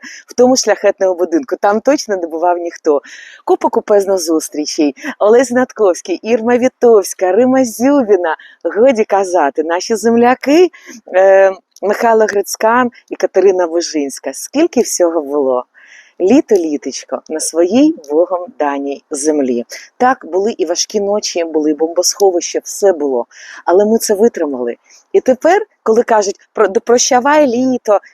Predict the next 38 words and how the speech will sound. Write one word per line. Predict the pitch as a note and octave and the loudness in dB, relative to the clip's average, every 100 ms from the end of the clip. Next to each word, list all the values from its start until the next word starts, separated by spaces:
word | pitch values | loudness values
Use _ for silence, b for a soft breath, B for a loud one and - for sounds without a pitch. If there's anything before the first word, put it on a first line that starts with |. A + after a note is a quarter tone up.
| b | b
я | G#3+ D4 | 0 0
так | C#4+ - | 0 2
не | C4 B3+ | 2 4
відношуся | A3+ A#3+ C4 G3 - | 4 2 0 -4 -4
до | C#3 C#3+ | -4 -4
цього. | - B2 B2+ - | -2 -2 -2 -2
Я | E3 G4 | 2 2
дякую | E3+ A3+ C#4+ - E3+ C#3+ | 2 2 2 -2 -6 -6
і | - | -6
кажу: | - G3+ G3 | -2 -2 -2
«До | E3+ | -2
скорої | - - D4 B3+ | -4 -2 2 2
зустрічі», | G3+ F3 D3 - C3 - C3 B B B | 2 0 -4 -6 -12 -8 -10 B B B
адже | F3+ F#3+ A#3+ | 0 2 2
попереду | C4+ C4+ D#4 F4 A3 D3+ C#3 b _ | 2 0 2 4 2 0 -4 b _
бабине | C3+ F#3+ A3+ G#3+ G3 | -2 0 2 0 0
літо, | F3 D#3+ D3 - - | -4 -6 -10 -10 -4
а | G3 | -2
потім | D#4+ F#4 A#3+ | 0 0 -2
золотава | F3+ F3 E3 - D3 C#3+ - | 0 0 0 0 0 0 2
осінь. | A3 A3 - E3+ b b | 2 2 0 -10 b b
Це | - A3 | -10 -6
так | - G#3+ | -2 -2
чарівно. | - A3+ G3+ F#3+ D#3+ C#3 b b | 0 0 0 -2 -4 -6 b b
І | - | -6
саме | - C#4 C4+ | 0 2 2
головне, | A3 G3+ E3+ E3 C#3 A2+ | 2 0 -2 -4 -4 -4
що | - A3 | -4 0
ми | A3 C4 | 2 2
на | A#3+ | 2
своїй | - E3+ E3 | 0 0 0
землі. | D3+ E3 D#3 C3+ B2 B B B | -2 -6 -4 -6 -8 B B B
Ви | F#3 | -2
знаєте, | G#3 C4 C4+ G#3+ D3+ C#3 B B B B | 2 2 2 2 0 -2 B B B B
мені | G3 C4 D4 - | 2 4 2 0
є | G3+ D4 | 0 2
за, | B3+ B3 | 2 2
зазвичай | G3+ G#3+ G#3+ - C4+ | 2 0 -2 0 0